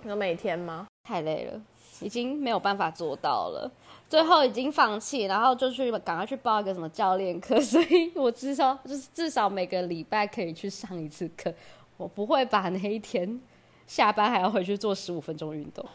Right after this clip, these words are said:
Speaker 1: 对，其实我之前有，有写过这种什么下班回家运动十五分钟，后来我也像，像你说的，下班回家都累爆了，
Speaker 2: 你就根本就要飞在床上，
Speaker 1: 然后
Speaker 2: 或飞在沙发上。
Speaker 1: 对，然后你躺上去就起不来了。
Speaker 2: 就动不了。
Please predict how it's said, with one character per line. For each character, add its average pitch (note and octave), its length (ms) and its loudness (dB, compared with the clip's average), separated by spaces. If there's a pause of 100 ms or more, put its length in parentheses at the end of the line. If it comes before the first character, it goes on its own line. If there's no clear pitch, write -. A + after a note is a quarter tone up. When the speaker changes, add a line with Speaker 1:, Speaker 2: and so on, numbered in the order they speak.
(120)
Speaker 1:
对， A3 320 10
其 D#4+ 100 2
实 F4+ 60 4
我 D#4 120 10
之 G3+ 60 4
前 A#3+ 200 8
有， F3+ 200 6
有 F#3+ 420 6
写 G#3+ 220 2
过 G3 140 2
这 G3+ 40 0
种 G3+ 140 2
什 G#3 80 -6
么 F3+ 80 -4
下 A3 180 4
班 G3+ 200 0
回 F3+ 120 4
家 F3+ 220 4
运 F#3+ 220 0
动 F#3 140 0
十 F#3 140 -8
五 - 100 -4
分 D#3 220 -8
钟， D#3+ 160 -2
后 D4 120 2
来 B3 100 6 (200)
我 B3 120 8
也 G#3+ 80 8
像， C4+ 160 0
像 A#3 180 -2
你 F3 60 0
说 F#3 220 6
的， F#3 120 8 (240)
下 - 160 2
班 F#4+ 160 4
回 D#4 160 4
家 D4+ 120 0
都 D#4 100 2 (160)
累 C#4+ 180 10
爆 A#3 380 8
了， G3 140 10
Speaker 2:
你 - 40 6
就 E4 80 6
根 - 80 6
本 B3 60 6
就 A3+ 80 2
要 A3+ 140 4
飞 B3+ 240 2
在 B3 160 2
床 F#3 320 -2
上， G3+ 160 -2
Speaker 1:
然 F#3+ 60 0
后 G3 40 -2
Speaker 2:
或 G#3 80 -6
飞 G#3 60 0
在 F#3 160 2
沙 E3 200 -6
发 G#3+ 140 -2
上。 D#4 80 6
Speaker 1:
对， B3 80 8
然 B3+ 100 4
后 D4 80 2
你 C#4+ 60 2
躺 G3 240 -2
上 A#3 180 2
去 - 60 -4 (180)
就 - 80 -2 (400)
起 - 140 -4
不 F3 80 4
来 F3 120 8
了。 - 20 4
Speaker 2:
就 C#3+ 80 4
动 - 80 -2
不 D3 60 -4
了。 C3 200 -6